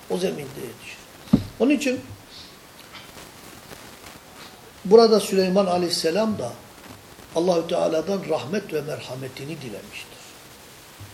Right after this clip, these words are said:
Böylelikle bizlerin de küçüğümüz, büyüğümüz olabilir. Her zaman için bizim elimizin altında birileri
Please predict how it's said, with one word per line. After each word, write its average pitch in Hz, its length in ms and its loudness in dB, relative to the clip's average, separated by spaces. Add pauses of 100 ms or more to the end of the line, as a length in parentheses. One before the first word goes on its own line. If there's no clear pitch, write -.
(680)
Böylelikle 196 640 2 (500)
bizlerin 160 600 -2
de 170 180 -2 (1800)
küçüğümüz, 202 640 0 (160)
büyüğümüz 196 640 -2 (520)
olabilir. 185 480 0
Her 208 120 2
zaman 196 380 0
için 180 240 -4
bizim 196 240 -2
elimizin 175 440 -4
altında 165 540 -6
birileri 196 440 -2